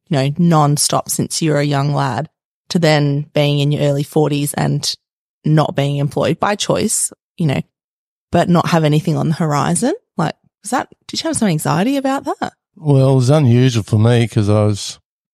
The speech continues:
Speaker 2: I was always, you know, very programmed. I'd, I'd never moved from anywhere unless it was a step up and a step forward.
Speaker 1: Yeah.
Speaker 2: But, you know, I had this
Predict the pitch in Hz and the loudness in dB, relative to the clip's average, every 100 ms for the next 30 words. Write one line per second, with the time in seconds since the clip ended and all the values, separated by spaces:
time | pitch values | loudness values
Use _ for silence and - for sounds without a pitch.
0 | _ 113 104 104 117 101 92 - - 131 | _ -2 0 2 2 2 0 -6 -12 -4
1 | 104 104 98 101 92 - 104 104 101 104 | -2 -2 0 0 0 -2 0 0 2 2
2 | 101 101 95 95 92 90 - 95 98 92 | 2 2 2 0 0 -4 -6 -2 -2 0
3 | 92 98 98 98 98 95 95 92 92 - | 2 2 0 0 2 2 2 2 0 0
4 | 90 82 87 - 98 - 95 - 98 87 | -4 -2 -4 -2 -2 0 -2 0 -2 -2
5 | - 92 - 92 104 127 185 196 254 160 | -2 -4 -2 0 2 2 0 -2 -2 -6
6 | 143 _ _ _ - 92 92 - 135 101 | -8 _ _ _ -2 0 -2 -8 -2 0
7 | 95 101 98 - _ - 98 101 90 104 | 2 0 -2 -8 _ -4 0 0 0 -2
8 | - - 131 | -2 -6 -14